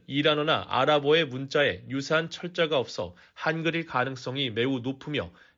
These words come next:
해당 미사일에 장착된 엔진 역시 과거 북한의 기술 지원으로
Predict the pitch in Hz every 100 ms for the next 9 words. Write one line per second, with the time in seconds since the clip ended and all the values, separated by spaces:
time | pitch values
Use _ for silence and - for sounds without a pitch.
0 | - 160 170 160 156 160 151 170 147 143
1 | 147 - 151 135 104 127 139 156 123 113
2 | - 98 - - _ - 127 143 90 -
3 | 156 - 151 147 107 156 143 165 143 147
4 | 139 139 101